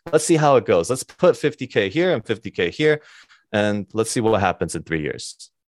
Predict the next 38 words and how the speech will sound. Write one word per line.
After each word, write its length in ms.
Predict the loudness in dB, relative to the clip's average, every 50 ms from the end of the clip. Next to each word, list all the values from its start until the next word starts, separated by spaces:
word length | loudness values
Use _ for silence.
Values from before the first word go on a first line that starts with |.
| _ _ _ _
right? 220 | -8 -6 -6 -6 -8 _ _ _ _ _ _ _ -20 _ -20 _ _ _
You 120 | 0 2
may 140 | 4 4 4
actually 420 | 4 2 2 0 -2 -2 -2 -2 -2
see 180 | 0 2 4
that 160 | 4 2 2
the 100 | 0 -2
real 260 | 0 2 2 4 4 2
estate 480 | 2 -2 -2 -2 0 0 -2 -4 -6 _ _ _ _ _ _
depreciation, 1000 | -8 -8 -4 -2 -2 -2 -2 -4 -8 -8 -4 0 2 2 4 2 0 -2 -2 -4 -6
the 80 | -8
K 240 | -6 -2 0 0 0
ones 320 | 2 0 0 0 0 -2
that 140 | -2 -2 -2
you 140 | -4 -4 -4
get, 320 | 0 0 0 0 0 -2 _ _ _ _ _ _ _ _ _ _ -2
actually 380 | -2 0 0 -2 -2 -2 0
offsets 720 | 2 2 2 2 2 0 0 2 2 2 0 -4 -10 -10 -8
the 180 | -8 -8 -4
income 400 | -4 -4 -2 -2 -2 -4 -4 0
there 400 | 2 4 4 4 4 2 0 -4 -2
and 300 | 0 0 0 0 0 -2
can 140 | -6 -8 -4
come 240 | 0 0 0 0
and 100 | 0 0
offset 560 | 0 2 2 0 0 -2 0 0 0 0 0 -2
your 180 | -4 -4 -4
capital 520 | -2 0 0 0 0 -2 -2 -2 -2 -4 -4
gains 340 | -4 -6 -6 -6 -8 -8 -4
on 160 | -4 -4 -2
the 80 | -2 -4
stock 400 | -4 -4 -2 -4 -4 -4 _ -10
side. 280 | -8 -6 -8 -8 -10 -14 _ _ _ _ _ _ _ _ _ _ _ _ -10
So 160 | -6 -4 -2
that's 340 | 0 2 0 0 0 -2 -2
a 80 | 2
whole 180 | 4 4 4 4
nother, 380 | 2 0 0 -2 -2 -4 -6